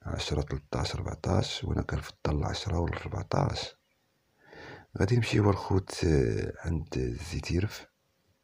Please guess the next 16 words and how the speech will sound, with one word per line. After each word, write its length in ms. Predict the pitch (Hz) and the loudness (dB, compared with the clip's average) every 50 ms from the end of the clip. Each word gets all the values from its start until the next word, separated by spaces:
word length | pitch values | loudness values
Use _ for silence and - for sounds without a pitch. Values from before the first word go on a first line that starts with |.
| - - _ _ _ - - - - - - - - - - _ _ - | -20 -20 _ _ _ -16 -16 -14 -16 -18 -20 -20 -20 -20 -20 _ _ -10
الزيتيرف 560 | 92 85 85 92 95 98 - - 107 104 101 - | -10 -6 -2 -2 -2 2 4 6 6 6 4 2
كما 260 | - - - - - | 0 2 2 2 2
كتشوفوا 480 | - - 87 - - 82 80 - 78 | 2 2 0 0 0 0 2 2 2
الخوت 540 | 69 - - - 98 101 101 - - - - - - | 2 2 2 2 0 0 0 -2 -6 -8 -10 -10 -6
عاطية، 580 | - 71 71 71 - - - 73 76 76 71 - - _ _ _ _ _ _ _ _ _ _ _ _ _ _ _ _ _ _ _ _ _ _ _ - - | -4 -4 -4 -4 -4 -4 0 0 2 2 0 0 -4 _ _ _ _ _ _ _ _ _ _ _ _ _ _ _ _ _ _ _ _ _ _ _ -12 -8
آه، 1040 | - - 55 50 50 50 50 50 - - - - - - - - - - - - - _ _ _ _ _ _ - | -6 -4 -4 -4 -4 -4 -4 -4 -4 -4 -4 -4 -4 -6 -6 -6 -8 -8 -10 -12 -16 _ _ _ _ _ _ -8
لي 140 | - - 78 | -4 -2 -2
شوفو 340 | - - - - 101 127 | -2 -2 -2 -2 -2 -4
ديالها. 840 | 127 - - 60 65 65 123 120 - - 95 90 87 80 82 - - - _ _ _ _ _ _ _ _ _ _ _ _ _ _ _ _ _ _ _ _ _ _ _ _ _ _ - | -4 -4 -4 -4 -2 -2 -2 -2 0 2 4 4 4 4 4 0 -4 -8 _ _ _ _ _ _ _ _ _ _ _ _ _ _ _ _ _ _ _ _ _ _ _ _ _ _ -8
غادي 160 | 104 101 92 | -2 0 0
نشوفو 360 | 92 - - - - - - 71 | 0 2 0 -4 -4 -2 -2 -2
لي 160 | 69 - - | -2 -2 -2
شوفو 300 | - - - 78 78 73 | -2 -2 -2 -2 -2 -2
ديالها 580 | - - - - 69 - - - - - - - - | -4 -2 -2 -2 0 0 0 0 0 -2 -2 -2 0
أونز 460 | - 110 117 110 107 101 87 76 - | 2 4 4 4 4 2 0 -2 -2
دوز، 520 | - - 78 71 - 101 - - - - | -2 0 0 0 0 -2 -6 -10 -12 -16